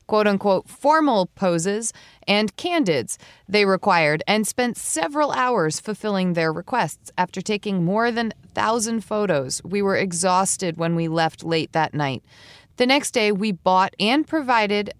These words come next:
our coworker with a zip drive with all the photos and felt we'd helped them out of a bad situation.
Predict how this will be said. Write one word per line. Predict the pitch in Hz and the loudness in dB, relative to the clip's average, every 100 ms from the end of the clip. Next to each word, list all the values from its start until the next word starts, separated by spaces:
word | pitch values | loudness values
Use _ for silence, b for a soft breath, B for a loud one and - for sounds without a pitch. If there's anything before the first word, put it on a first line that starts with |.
| - | 0
our | 185 190 | 2 2
coworker | 220 196 170 160 165 185 | 0 0 2 -2 -4 -4
with | - 190 | -2 -2
a | 190 | 0
zip | 185 190 - - | 0 -2 -4 -6
drive | 165 151 160 185 | 0 0 0 -6
with | - 190 - | -2 -2 0
all | 190 208 240 | 2 2 2
the | 254 | -2
photos | - 208 165 151 180 - _ | 0 0 0 -2 -4 -6 _
and | 262 254 | 2 2
felt | - 285 269 - | 2 2 2 0
we'd | 240 240 | -2 -2
helped | - 285 - - | -2 -2 -4 -6
them | 247 - | -6 -2
out | 240 208 | -2 -2
of | 196 | -4
a | 196 | 0
bad | 175 160 | 0 0
situation. | - 175 202 233 - 151 143 | -4 -8 -6 -4 -4 -6 -10